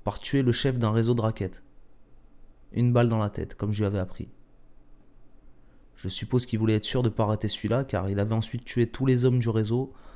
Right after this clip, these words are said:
sans prendre énormément de précautions. Mon pote avait été capable de tuer de sang-froid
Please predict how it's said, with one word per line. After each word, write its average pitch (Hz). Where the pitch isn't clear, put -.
sans -
prendre 120
énormément 110
de 117
précautions. 101
Mon 104
pote 143
avait 107
été 117
capable 127
de 113
tuer 131
de 107
sang-froid 117